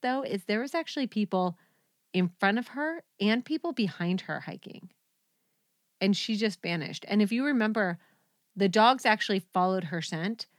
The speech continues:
from the trail all the way to a road where they lost it.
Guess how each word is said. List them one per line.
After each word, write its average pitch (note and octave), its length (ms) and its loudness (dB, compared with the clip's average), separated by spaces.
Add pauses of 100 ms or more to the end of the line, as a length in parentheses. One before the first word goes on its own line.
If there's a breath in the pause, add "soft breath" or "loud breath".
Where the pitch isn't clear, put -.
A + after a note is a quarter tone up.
(300)
from G#3+ 400 6 (140)
the F3+ 140 -2
trail F#3 600 -4 (460)
all G3+ 200 6
the G#3+ 80 2
way G#3 140 4
to G3 400 -2
a E3 140 -2
road D3+ 560 -6 (500)
where E3+ 220 -2
they D#3 120 -4
lost C#3+ 420 -8
it. - 180 -12